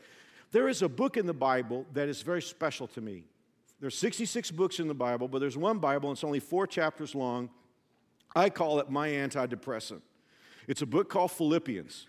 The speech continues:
If you, if you find any of my Bibles, these four pages are gonna be well worn because I reread it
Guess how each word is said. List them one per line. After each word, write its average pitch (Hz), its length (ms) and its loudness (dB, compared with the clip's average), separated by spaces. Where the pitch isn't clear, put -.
If 101 160 -10
you, 214 260 0
if 196 160 0
you 226 80 4
find 180 380 0
any 214 200 4
of 180 80 2
my 160 160 2
Bibles, 139 460 0
these 165 220 -4
four 165 180 0
pages 131 400 -2
are 98 60 -10
gonna 117 160 -6
be 113 160 -4
well 127 260 2
worn 117 260 0
because 110 280 -6
I 110 60 -2
reread 135 440 -2
it 147 120 -4